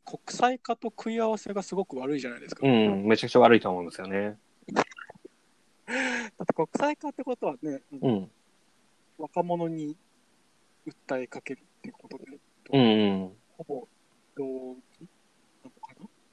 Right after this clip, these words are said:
Speaker 2: あるいはまあ、アメリカ文化的なものにもフィットするようにする必要もありますしね。
Speaker 1: そう。
Speaker 2: うん。
Speaker 1: そこがすごい、あの、自分は二十、あと、二千年代の、
Speaker 2: うん。
Speaker 1: あの、プレミアリーグ、
Speaker 2: うん。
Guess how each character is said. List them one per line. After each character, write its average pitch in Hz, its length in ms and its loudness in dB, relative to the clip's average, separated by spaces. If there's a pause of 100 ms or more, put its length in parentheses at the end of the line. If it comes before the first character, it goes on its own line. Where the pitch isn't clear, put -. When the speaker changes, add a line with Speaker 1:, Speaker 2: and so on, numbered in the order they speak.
(220)
Speaker 2:
あ 151 120 8
る 175 80 10
い - 20 12
は 143 60 10
ま 120 140 6
あ、 107 100 4
ア 117 40 0
メ 139 100 2
リ 143 100 -2
カ 151 120 -2
文 147 220 -2
化 143 100 -4
的 147 160 -6
な 139 80 -4
も 139 120 -4
の 143 100 -4
に 147 100 -6
も 160 440 -2 (260)
フ - 140 -6
ィ 120 40 -2
ッ - 40 -10
ト 107 100 -6
す - 100 -10
る 104 60 -4
よ 95 160 -4
う - 20 -4
に 117 360 0 (280)
す - 160 -2
る 113 160 6
必 - 160 -6
要 104 80 4
も 98 60 6
あ - 20 6
り 95 80 0
ま 95 80 0
す - 120 -10
し - 80 0
ね。 127 80 4
Speaker 1:
そ 139 180 -2
う。 - 20 -6
Speaker 2:
う 113 40 2
ん。 98 280 -2 (1120)
Speaker 1:
そ - 180 -4
こ 302 180 -2
が 311 140 2
す - 160 -6
ご 277 160 0
い、 180 280 -4 (200)
あ 139 120 -4
の、 123 200 -10 (180)
自 - 180 -10
分 151 140 -6
は 147 80 -2
二 147 160 -4
十、 175 160 -4 (220)
あ 139 100 -4
と、 127 260 -8
二 139 120 -6
千 214 360 -6
年 202 540 -8
代 135 240 0
の、 139 240 -4
Speaker 2:
う 147 40 6
ん。 101 220 2 (120)
Speaker 1:
あ 139 60 -12
の、 127 60 -16 (960)
プ - 100 -20
レ 170 100 -2
ミ 170 140 -8
ア 165 60 -4
リ 147 140 -6
ー - 140 -14
グ、 127 80 0
Speaker 2:
う 110 80 0
ん。 95 40 -2